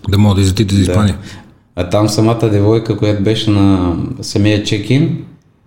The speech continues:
Speaker 2: а, беше пък, а, португалка, жена му на Виктор е от Бразилия, той говори португалски и стана една така мултикултурна
Speaker 1: <laughs>
Speaker 2: среда. Ма тук са момчетата от Попово.
Speaker 1: Поне сте се
Speaker 2: Ачо,
Speaker 1: разбрали.
Speaker 2: Ангел и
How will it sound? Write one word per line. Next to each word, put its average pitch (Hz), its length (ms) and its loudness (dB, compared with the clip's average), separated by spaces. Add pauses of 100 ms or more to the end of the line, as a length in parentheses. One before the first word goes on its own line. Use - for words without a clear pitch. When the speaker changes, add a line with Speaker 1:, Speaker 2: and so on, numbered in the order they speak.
(280)
Speaker 2:
а, 95 320 0
беше 104 320 -2
пък, - 300 -4
а, 104 300 2
португалка, 113 840 0 (260)
жена 95 280 2
му 104 100 4
на 98 100 2
Виктор 104 360 0
е 98 60 4
от 90 120 0
Бразилия, 95 720 0 (240)
той 101 120 0
говори 104 280 2
португалски 95 920 0 (640)
и 98 60 -6
стана 95 400 -2
една 87 260 0
така 90 340 -2
мултикултурна 92 1080 0
Speaker 1:
<laughs> 87 40 -8
Speaker 2:
среда. 90 480 0 (240)
Ма 104 80 0 (100)
тук 131 180 0
са 131 160 0
момчетата 127 580 2
от - 360 0 (240)
Попово. 110 500 0 (480)
Speaker 1:
Поне 98 220 -2
сте - 160 -10
се 107 100 -2
Speaker 2:
Ачо, 113 120 2
Speaker 1:
разбрали. 127 420 2 (960)
Speaker 2:
Ангел 107 360 2
и 107 300 2